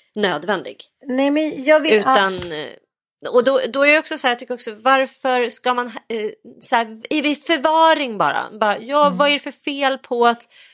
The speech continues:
Speaker 1: statushöja personer som är omsorgsfulla? Om
Speaker 2: Mm.
Speaker 1: jag fick välja en,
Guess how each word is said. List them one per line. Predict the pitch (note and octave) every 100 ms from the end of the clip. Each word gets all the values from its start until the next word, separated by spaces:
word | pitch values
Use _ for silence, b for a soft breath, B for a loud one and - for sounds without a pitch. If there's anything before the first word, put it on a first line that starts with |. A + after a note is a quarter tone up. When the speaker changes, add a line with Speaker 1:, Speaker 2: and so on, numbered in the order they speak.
| F3+ -
Speaker 1:
statushöja | F#3 - C#4 A#3+ G3 G#3+ - - D4+ D#4+ C4+ A#3+
personer | A3+ G3+ F3+ F3+
som | E3+ F#3
är | -
omsorgsfulla? | C4 A#3+ F3 E3 F3 E3+ E3+ - D#4+ C4+ D3+ - -
Om | F#3+
Speaker 2:
Mm. | F3
Speaker 1:
jag | C#4+ C#4+ C4 A#3 b b b _ -
fick | A#3+
välja | A#3+ C4 A#3 A3+ A#3+ D4 C4+
en, | - G3+ G3 F#3+